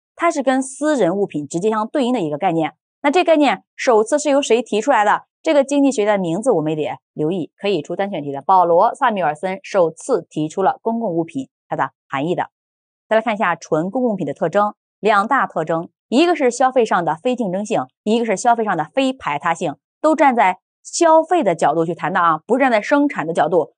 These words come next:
所以刚刚选项里面只要出现生产，先排除，一定是站在消费的角度去谈的。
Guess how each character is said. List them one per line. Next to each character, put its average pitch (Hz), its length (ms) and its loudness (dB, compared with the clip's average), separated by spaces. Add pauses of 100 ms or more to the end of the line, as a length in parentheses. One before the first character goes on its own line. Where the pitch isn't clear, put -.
所 247 120 2
以 240 60 4
刚 294 160 2
刚 302 100 4
选 214 120 -2
项 208 80 2
里 180 80 -2
面 151 220 -4
只 175 160 -4
要 208 180 4
出 220 200 -4
现 233 120 0
生 247 120 -4
产， 190 200 -4
先 - 160 -2
排 147 160 -2
除， 135 240 -8 (180)
一 226 120 4
定 339 140 2
是 285 80 -2
站 269 120 2
在 226 80 6
消 302 320 2
费 302 200 -2
的 165 100 0
角 147 160 -2
度 151 140 -2
去 156 120 -8
谈 156 200 -8
的。 175 140 0